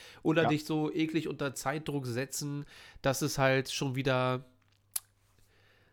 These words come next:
Speaker 1: so viel Druck ist, dass du's gar nicht richtig machen kannst. So, weil wir haben jetzt so die Zeit aller Welt, so, ne? Ich kann sagen, „Ey, ich brauch mindestens eine Woche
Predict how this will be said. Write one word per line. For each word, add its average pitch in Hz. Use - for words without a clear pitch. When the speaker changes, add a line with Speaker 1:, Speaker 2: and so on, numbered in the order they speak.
Speaker 1:
so 160
viel 156
Druck -
ist, 151
dass 139
du's 147
gar 139
nicht 156
richtig -
machen 107
kannst. -
So, 92
weil 113
wir 170
haben 170
jetzt 160
so 151
die 139
Zeit 156
aller 151
Welt, 135
so, 90
ne? 113
Ich -
kann 143
sagen, 139
„Ey, 139
ich 143
brauch 135
mindestens 151
eine 110
Woche 202